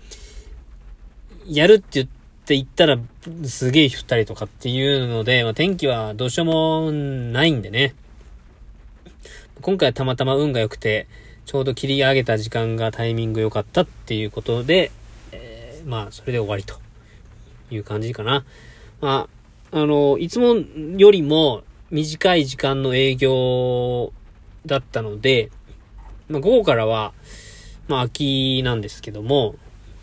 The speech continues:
うーんと、普段は九時から四時なんでね、行けないんですが、今日は行けました。あの、鈴鹿にあるたこ焼き屋さんね、あの、たこトラさんっていう、あそこが、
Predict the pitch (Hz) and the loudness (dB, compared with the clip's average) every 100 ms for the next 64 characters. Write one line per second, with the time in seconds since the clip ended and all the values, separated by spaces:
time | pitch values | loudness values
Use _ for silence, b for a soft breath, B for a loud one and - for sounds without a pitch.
0 | - 135 127 127 123 123 120 117 113 - | -14 -8 -6 -6 -6 -8 -8 -8 -10 -12
1 | 120 202 247 208 139 120 110 - - - | -6 0 4 6 4 0 -2 -6 -20 -20
2 | - - - - - - - - - 180 | -20 -20 -20 -20 -20 -20 -20 -4 0 2
3 | 143 123 110 110 135 131 110 101 98 120 | 2 2 2 4 2 2 -2 -4 -6 0
4 | 156 - B B B 143 131 143 139 135 | 0 -2 B B B -10 0 2 4 2
5 | 117 104 - - 120 226 190 127 131 131 | -2 -6 -8 -6 4 6 8 6 4 2
6 | - - - - 135 139 131 123 - 98 | -2 -12 -20 -16 -4 -2 -2 -4 -8 -12
7 | - - 131 120 110 143 151 170 165 160 | -14 -18 -12 -12 -6 -2 0 2 4 4
8 | 123 113 139 127 117 123 113 120 113 117 | 2 -2 0 0 2 -2 -2 -2 -2 0
9 | 139 135 117 113 120 135 127 120 113 120 | 0 0 -10 -8 -6 -2 0 -2 -2 -6
10 | 113 - 76 80 73 B B B B - | -8 -12 -12 -14 -16 B B B B -12
11 | 131 - 196 208 190 110 | -8 2 6 6 6 2